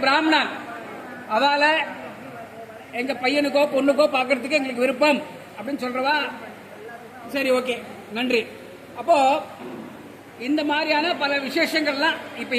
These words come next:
ஏற்பாடு பண்ணிட்டு வரோம், கொஞ்சம் கொஞ்சமா ஏற்பாடு பண்ணிட்டு வரோம். இன்னைக்கு இங்க வந்து வைதிகம், வைதிகத்துக்காக யாரா வந்திருக்கா?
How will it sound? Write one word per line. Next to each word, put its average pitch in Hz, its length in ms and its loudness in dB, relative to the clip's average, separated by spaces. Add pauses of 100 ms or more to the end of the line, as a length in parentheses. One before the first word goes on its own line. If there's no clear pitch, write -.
ஏற்பாடு 339 360 4
பண்ணிட்டு 294 280 4
வரோம், 254 200 2
கொஞ்சம் 262 180 2
கொஞ்சமா 302 300 6
ஏற்பாடு 294 320 4
பண்ணிட்டு 262 300 4
வரோம். 277 240 2 (720)
இன்னைக்கு 320 340 4 (680)
இங்க 277 120 0 (120)
வந்து 311 160 4 (180)
வைதிகம், 339 580 4 (840)
வைதிகத்துக்காக 320 680 2
யாரா 285 180 4
வந்திருக்கா? 302 440 6